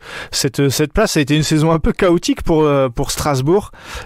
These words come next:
Et, euh, mais finalement, euh, finalement, cette lutte, euh, on va dire à quatre équipes, qui a longtemps été à quatre équipes, euh, a priori, euh, devrait, euh,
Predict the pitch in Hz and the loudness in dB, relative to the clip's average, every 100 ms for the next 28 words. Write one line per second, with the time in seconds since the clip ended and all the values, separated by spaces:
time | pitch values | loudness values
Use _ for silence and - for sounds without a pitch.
0 | - 147 156 147 135 127 123 123 120 117 | -4 0 2 2 2 2 2 0 0 0
1 | 120 156 - 127 127 143 185 160 131 123 | 0 0 0 0 2 2 2 2 2 2
2 | 117 - 135 123 123 143 165 - - 151 | 0 -2 -2 0 0 0 0 -2 -2 -2
3 | - 156 175 - 143 135 127 139 147 127 | -2 -2 -2 0 0 0 0 0 0 -2
4 | - 175 165 175 - 208 190 - 135 156 | -2 -2 0 -2 0 -2 -2 -2 0 2
5 | 180 190 180 180 165 160 151 143 117 170 | 2 2 0 0 -2 0 -2 -4 -2 -4
6 | - - - - - - - - 131 117 | -4 -8 -16 -16 -14 -14 -10 -2 -2 0
7 | - 165 156 151 151 185 151 127 117 135 | -2 0 2 4 4 2 2 2 0 0
8 | 131 143 160 143 117 | 2 2 2 2 0